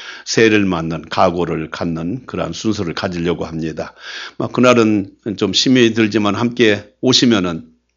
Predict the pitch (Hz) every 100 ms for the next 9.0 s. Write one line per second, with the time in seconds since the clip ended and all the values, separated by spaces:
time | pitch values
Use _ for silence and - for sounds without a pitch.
0 | _ _ _ 110 87 101 - 98 92 85
1 | 92 82 80 92 85 85 76 - 73 73
2 | - - _ - - - - - 87 80
3 | 76 - _ _ _ - - - 113 110
4 | 101 - - - - - 117 120 120 117
5 | 107 107 95 85 - - 165 151 120 95
6 | - - - 117 104 - 123 110 110 87
7 | 87 90 156 - _ _ 98 90 - 104
8 | 110 98 90 - 127 110 92 92 98 143